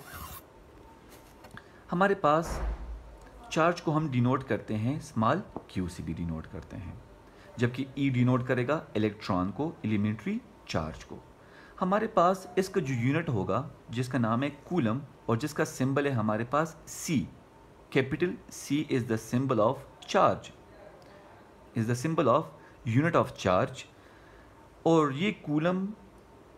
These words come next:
का जो सिंबल है ये ऑनरली ये, अ, चार्ल्स ऑगस्टिन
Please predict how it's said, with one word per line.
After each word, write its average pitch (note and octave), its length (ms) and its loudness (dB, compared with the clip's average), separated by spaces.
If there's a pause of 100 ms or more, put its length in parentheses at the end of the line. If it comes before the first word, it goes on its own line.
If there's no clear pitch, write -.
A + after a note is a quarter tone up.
(680)
का C#3 80 2
जो C3 140 0
सिंबल C3+ 400 0
है G2+ 280 -2 (360)
ये C#3 460 0
ऑनरली B2+ 600 2 (200)
ये, B2 300 0
अ, G#2 640 0 (2000)
चार्ल्स C3 480 2
ऑगस्टिन A#2 500 0